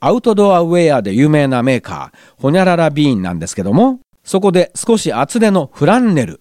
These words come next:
昔風に言うとネルのシャツを買って着ていたんですけどね、さすがに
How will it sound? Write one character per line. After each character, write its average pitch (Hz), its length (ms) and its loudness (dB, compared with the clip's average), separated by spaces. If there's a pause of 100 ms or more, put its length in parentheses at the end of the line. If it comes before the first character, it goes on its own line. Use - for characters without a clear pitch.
(160)
昔 175 340 -2
風 156 220 0
に 143 80 -2
言 131 140 0
う - 20 -4
と 131 320 -2
ネ 156 160 2
ル 247 80 2
の 175 120 2
シ 139 120 -4
ャ 135 80 -2
ツ - 140 -8
を 92 100 -4
買 117 160 -6
っ - 20 -18
て 143 160 -6
着 - 140 -18
て 175 100 0
い 156 80 0
た 147 140 -2
ん 113 80 -2
で 87 80 -8
す - 80 -18
け 95 80 -8
ど 78 100 -8
ね、 82 300 -10 (200)
さ 131 220 -6
す - 180 -4
が 208 140 2
に 190 160 -2